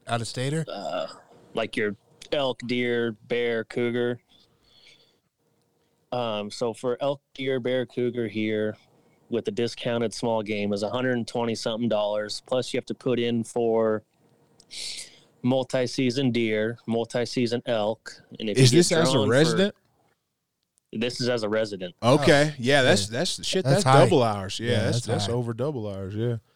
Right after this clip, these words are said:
Speaker 2: Um, if you get drawn for multi-season deer or multi-season elk,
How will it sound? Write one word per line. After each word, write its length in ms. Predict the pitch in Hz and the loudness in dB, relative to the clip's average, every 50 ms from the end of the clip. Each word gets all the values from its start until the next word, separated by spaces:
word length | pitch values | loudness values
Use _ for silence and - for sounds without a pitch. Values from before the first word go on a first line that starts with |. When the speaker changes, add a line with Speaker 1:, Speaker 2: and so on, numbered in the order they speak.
| _ _ _ _ _ _ - | _ _ _ _ _ _ -6
Speaker 2:
Um, 600 | 139 123 120 110 104 98 95 95 95 95 92 98 _ _ _ _ _ _ _ - - - _ _ _ _ _ _ _ _ _ _ | -4 -2 -2 -2 -4 -4 -6 -8 -10 -12 -14 -16 _ _ _ _ _ _ _ -18 -18 -18 _ _ _ _ _ _ _ _ _ _
if 140 | - - - | -16 -8 -6
you 80 | 113 110 | -4 -2
get 220 | 139 156 147 139 | -2 -2 -4 -4
drawn 400 | 120 120 127 143 147 151 156 151 | -2 0 0 0 0 0 -2 -4
for 180 | - - 127 120 | -4 -4 -2 -2
multi-season 840 | 120 123 139 139 - - 127 120 - - 143 135 127 113 120 117 110 | 0 0 -2 -2 -2 -4 -4 -4 -4 -2 -2 -2 0 0 -2 -2 -2
deer 540 | 101 117 120 120 113 104 101 98 104 101 - - | 0 0 0 0 0 0 -2 -2 -4 -6 -8 -8
or 120 | 107 98 | -8 -6
multi-season 720 | 98 104 107 107 - 120 110 101 - 123 117 98 104 107 - | -4 -2 -2 -2 -2 -4 -4 -4 -2 -4 -4 -4 -4 -6 -4
elk, 380 | 107 101 101 101 107 - - | -4 -2 -2 -2 -4 -6 -10